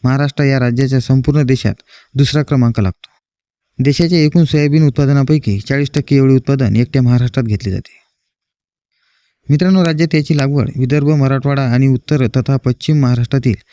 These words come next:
बहुतांशी भागांमध्ये पाहायला मिळते. यावरून या पिकावर राज्यातील बहुतांशी शेतकऱ्यांचे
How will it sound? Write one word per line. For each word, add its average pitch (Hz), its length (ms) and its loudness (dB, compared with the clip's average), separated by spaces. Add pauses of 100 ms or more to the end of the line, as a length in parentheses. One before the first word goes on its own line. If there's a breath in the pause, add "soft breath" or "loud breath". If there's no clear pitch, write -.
(220 soft breath)
बहुतांशी 143 480 2
भागांमध्ये 123 520 0 (100)
पाहायला 117 260 2
मिळते. 104 420 -4 (800)
यावरून 156 380 0
या 156 140 2
पिकावर 135 320 -2 (400 soft breath)
राज्यातील 135 440 0
बहुतांशी 139 500 0
शेतकऱ्यांचे 135 640 -2